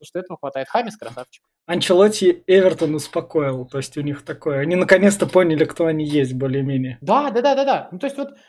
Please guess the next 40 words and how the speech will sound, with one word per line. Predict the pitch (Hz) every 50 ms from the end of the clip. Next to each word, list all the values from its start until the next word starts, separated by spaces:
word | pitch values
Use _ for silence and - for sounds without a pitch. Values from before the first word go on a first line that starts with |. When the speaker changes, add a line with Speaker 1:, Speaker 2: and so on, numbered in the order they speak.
| _ _ _
Speaker 1:
а, | - -
а, | - 151 156 - -
они | 170 196 254 311 339 330 285
делают | 196 170 165 165 165 151 143 190 269 320 320 262 196 -
то, | 190 185
что | - 202
они | 196 214
должны | 208 190 202 190 - - 175 147
делать, | 127 123 110 101 95 - _
а | - 123
там | - 202 269 285 196
будь | 196 240 -
что | - - 190
будет. | 160 143 131 110 101 - _ _ _ _ _ _
А | - 131 139 147 156 156 156 160
мастерства, | 175 180 175 - 202 180 - _ 202 262 311 339 330 - - _ _ _ _ _ _ _ _ _ _ _ -
э, | 143 147 147 143 139
хватает, | 139 - 160 151 147 139 139 170 214 233 214 214 - _ -
э, | 156 151 151 151 147 147 147 -
про | 165 165 139 139
то | - - 185 214 240 - -
и, | - 180 190 196 202 208 208 202 214 _ _ _ _ _ _ _ _ _ _ _ _ _ _ -
а | 151 165
проти-, | 165 196 214 214 214 170 170 139
а, | - 165 160 139 156 170 170
а | 175
ведь | 196 202 - 196
многие | 214 233 233 202 196 190
же, | 175 180
понимаешь, | 180 185 202 233 269 254 -
ещё | 185 156 170
в | -
футболе | - 175 160 165 180 180 170 160
изобретают, | 151 160 160 156 160 - 233 247 214 151 151
а | 147
Анчелотти | 147 147 - 220 254 156 - 156
не | 135 131 127
Speaker 2:
М, | 156
да. | 156
Speaker 1:
изобретает. | 151 143 139 139 135 135 139 143 123